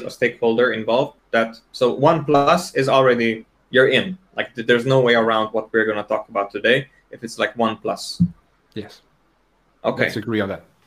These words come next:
Speaker 1: Let's agree on that. Okay, so I just wanna frame our discussion today a little bit. And you mentioned small, medium businesses. So that's mostly my, my area of expe-, of experti-, expertise and experience as well. So to our viewers, hello.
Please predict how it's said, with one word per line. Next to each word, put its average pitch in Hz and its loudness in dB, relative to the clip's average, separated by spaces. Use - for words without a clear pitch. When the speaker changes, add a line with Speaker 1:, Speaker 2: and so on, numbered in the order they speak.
Speaker 1:
Let's 127 -2
agree 131 0
on 101 0
that. - -8
Okay, 117 -2
so 117 0
I 117 2
just 117 -4
wanna 127 0
frame 127 0
our 117 4
discussion 120 -4
today 131 -4
a - -6
little 113 2
bit. 131 -2
And 117 -4
you 117 2
mentioned 123 -2
small, 120 -2
medium 117 -2
businesses. 165 0
So 117 -6
that's - -4
mostly 143 -4
my, 110 -2
my 107 -6
area 113 2
of 110 -2
expe-, - -6
of 107 -2
experti-, 113 -6
expertise 117 -6
and 131 -4
experience 107 -6
as 101 -20
well. 170 -10
So - 2
to 139 0
our 127 4
viewers, 139 2
hello. 117 0